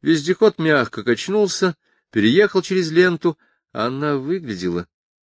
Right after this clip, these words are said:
как идеально прямой канал, наполненный застывшей ртутью,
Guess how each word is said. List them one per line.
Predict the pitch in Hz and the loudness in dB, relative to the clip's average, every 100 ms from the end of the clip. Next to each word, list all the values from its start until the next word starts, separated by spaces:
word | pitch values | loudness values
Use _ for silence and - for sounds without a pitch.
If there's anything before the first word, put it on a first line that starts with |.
| - | -12
как | - - | -8 -6
идеально | 107 180 190 | -2 -2 -2
прямой | 175 180 185 | -4 -4 -4
канал, | 180 196 185 160 123 104 92 | -4 -6 -4 0 2 2 0
наполненный | 92 95 - 156 175 175 175 | -2 -6 -6 -6 -4 -4 -6
застывшей | 160 165 - - 175 - 170 | -4 -6 -6 -8 -8 -6 -8
ртутью, | 151 - 101 - 101 | -8 -12 -12 -10 -14